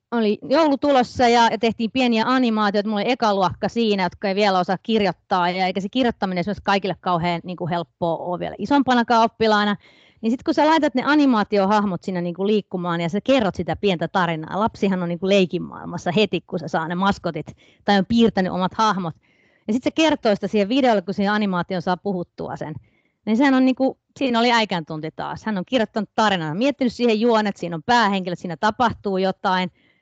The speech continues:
Ja sit se ope voi siitä ehkä jatkotyöstä, että "hei, siihen osaat kertoa tarinan, sulla on nämä rakenteet mielessä, nyt siellä voit tän tästä, itse asiassa tästä vaikka kirjoittaa paperille suoraan, minkä sä kerroit tänne videolle".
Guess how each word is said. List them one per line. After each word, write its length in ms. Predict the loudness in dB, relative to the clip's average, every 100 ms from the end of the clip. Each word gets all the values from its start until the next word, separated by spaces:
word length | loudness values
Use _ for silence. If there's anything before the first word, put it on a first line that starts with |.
| -10
Ja 60 | -4
sit 140 | -2
se 100 | 2
ope 280 | 2 2 2
voi 140 | 2
siitä 380 | 2 2 4 2 0 -6
ehkä 240 | -2 2
jatkotyöstä, 560 | 0 0 0 0 0 0
että 120 | 0
"hei, 80 | 2
siihen 320 | 2 2 2
osaat 300 | 2 0 0
kertoa 380 | -2 0 -2 -4 -2
tarinan, 340 | -2 -2 -4
sulla 200 | 0 0
on 80 | 0
nämä 220 | 0 0
rakenteet 540 | 0 0 -2 -4 -6 -4
mielessä, 540 | 0 0 0 -2 -4 -4 _ _ -6
nyt 100 | 0
siellä 140 | 2
voit 140 | 2 2
tän 180 | 0 0
tästä, 240 | -2 -2
itse 180 | -4 -6
asiassa 140 | -4
tästä 260 | -6 -4 -6
vaikka 200 | -4 -2
kirjoittaa 280 | -4 -2 0
paperille 400 | 0 2 0 -2
suoraan, 480 | -6 -4 -2 -2 -6
minkä 180 | -10 -10
sä 100 | -8
kerroit 320 | -4 -4 -4
tänne 220 | -4 -4 -2
videolle". 440 | -2 -4 -12